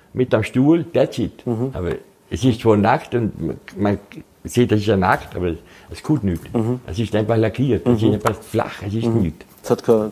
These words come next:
Speaker 2: keine Ti-, keine Tiefe,
Speaker 1: Es, es
Speaker 2: keine
Speaker 1: hat keine Tiefe, es hat, es tut nicht dummer.
Speaker 2: Mhm.
Speaker 1: Ja.
Speaker 2: Äh, weil du gerade sagst, lackiert.
Speaker 1: Ja.
Speaker 2: Äh, für was du natürlich auch bekannt bist, ist nicht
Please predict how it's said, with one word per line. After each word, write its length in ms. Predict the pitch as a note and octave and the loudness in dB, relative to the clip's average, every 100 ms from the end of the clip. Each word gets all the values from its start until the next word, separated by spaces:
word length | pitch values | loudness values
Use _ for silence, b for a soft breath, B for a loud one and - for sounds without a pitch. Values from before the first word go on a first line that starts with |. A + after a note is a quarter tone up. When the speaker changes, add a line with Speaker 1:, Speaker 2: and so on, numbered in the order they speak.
| - | -4
Speaker 2:
keine 140 | A#2 - | -6 -6
Ti-, 180 | - A2+ | -8 -8
keine 180 | B2 | -6
Tiefe, 280 | A2+ A2+ G#2 | -2 -2 0
Speaker 1:
Es, 60 | G2+ | 0
es 40 | G2+ | 2
Speaker 2:
keine 180 | A2 - | 2 4
Speaker 1:
hat 60 | |
keine 140 | D3+ - | 2 2
Tiefe, 300 | D#3+ F#3 E3 | 0 -2 0
es 100 | D3+ | 2
hat, 120 | D3+ - | 2 -2
es 140 | A#2+ | -4
tut 180 | F#3+ E3+ | -2 0
nicht 140 | F3 F#3+ | 2 2
dummer. 220 | G3+ G2 F#2+ | 0 -4 -8
Speaker 2:
Mhm. 280 | A#2+ A#2+ D3 _ _ _ - G2 C3+ B B B B B B _ | -10 -10 -12 _ _ _ -16 -14 -14 B B B B B B _
Speaker 1:
Ja. 200 | C3+ C3+ | 4 6
Speaker 2:
Äh, 60 | B2+ | 6
weil 80 | C3+ | 4
du 80 | C#3 | 4
gerade 140 | C3+ | 4
sagst, 140 | D3+ C#3 | 4 2
lackiert. 520 | C3 D3 D#3+ - - - _ _ _ | 2 4 2 2 -10 -20 _ _ _
Speaker 1:
Ja. 300 | G2+ F2 A#2+ - _ | -10 -8 -10 -14 _
Speaker 2:
Äh, 220 | B2 A#2+ A#2+ - - | 2 4 2 -4 -8
für 180 | C3 | 0
was 100 | B2+ | 0
du 100 | B2+ D3 | 2 0
natürlich 220 | C#3 C3 | 2 2
auch 60 | C#3+ | 2
bekannt 360 | D3 B2+ C#3+ | 0 -2 -2
bist, 240 | C#3+ C#3 - | -2 -6 -6
ist 320 | C#3 - - _ _ _ _ - | -6 -6 -10 _ _ _ _ -10
nicht 400 | C3 C3 D3+ | -2 -2 -2